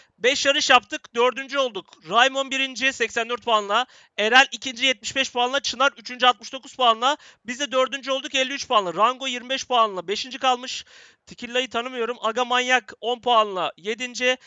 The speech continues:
İsset de on puanla. Sekizinci, aynı puandalar. Ee, Demirhan dokuz puanla. McLaren pilotu dokuzuncu olmuş. Hasan sekiz puan almış. Onuncu. Erol Asargın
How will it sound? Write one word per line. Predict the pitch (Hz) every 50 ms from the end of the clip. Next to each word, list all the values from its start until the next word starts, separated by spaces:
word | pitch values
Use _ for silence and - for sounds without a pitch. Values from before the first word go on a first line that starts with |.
| _ _ _ _
İsset | 214 208 - 269 262 254
de | -
on | 240 247 247
puanla. | 220 247 240 220 208 202 185
Sekizinci, | 180 - 254 233 262 233 262 262 233 247
aynı | 233 247 254 247
puandalar. | 233 254 254 247 240 240 233 247 254 - - _ - - - - _ _ _ _ _
Ee, | - 180 196 190 175
Demirhan | 208 226 247 254 254 240 240 220 _ 196
dokuz | 220 220 - 262 -
puanla. | - 247 220 220 220
McLaren | 214 226 208 - - 240 247 240 202
pilotu | 226 226 208 202 202 196
dokuzuncu | 214 - 247 214 262 254 233 254
olmuş. | 247 240 240 247 - - - _ _ - _ _
Hasan | - - 254 247 - 262 240
sekiz | 226 - 254 220 277 - -
puan | 254 254 247
almış. | 240 226 214 190 -
Onuncu. | 226 240 262 262 240 208 254 254 247 -
Erol | 208 233 233 247 247 247 - - _ _ _ _ _ _ _
Asargın | - 254 247 - 262 240 233 220 196 196 185 147